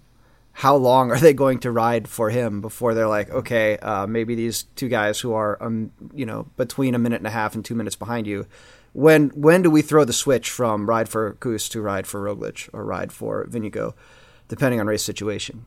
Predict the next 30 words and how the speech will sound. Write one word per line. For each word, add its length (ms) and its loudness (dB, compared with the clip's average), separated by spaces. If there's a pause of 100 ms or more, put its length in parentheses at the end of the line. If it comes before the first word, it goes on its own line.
And 160 -4
I, 280 -2 (260)
not 280 -2
that 100 -2
I 100 -2
am 120 -4
hoping, 560 -4 (180)
um, 500 -2
that 220 -2
happens, 480 0 (520)
but 300 4
it 160 -2
could 160 -2
get 140 6
extremely 640 2
interesting, 600 -4
uh, 220 -6
if, 320 -8
you 120 -8
know, 60 -6
Ayuso 420 -4
or 140 -2
Mas 340 -2
or 20 -8
somebody 360 -4
gets 420 -2
in 220 -6
a 260 -4
bigger 340 -4
breakaway, 720 -2